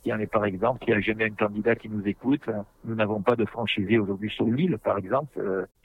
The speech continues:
nous sommes présents partout, à Bordeaux, à Toulouse, très présents à Toulouse, très présents sur Nice, très présents, bien entendu, sur Paris, Île-de-France. Euh, sur Nantes, sur Lyon également, où nous avons un franchisé avec beaucoup de succès. Voilà, donc il nous reste encore une trentaine de territoires.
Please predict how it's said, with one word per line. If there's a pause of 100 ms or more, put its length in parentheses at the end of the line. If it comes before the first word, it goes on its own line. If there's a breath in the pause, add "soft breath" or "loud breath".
(120)
nous
sommes
présents
partout,
à
Bordeaux,
à
Toulouse,
très
présents
à
Toulouse,
très
présents
sur
Nice, (160)
très
présents, (320)
bien
entendu,
sur
Paris,
Île-de-France. (680 soft breath)
Euh,
sur
Nantes, (120)
sur
Lyon
également,
où
nous
avons
un
franchisé
avec
beaucoup
de
succès. (200)
Voilà,
donc
il
nous
reste
encore
une
trentaine
de
territoires.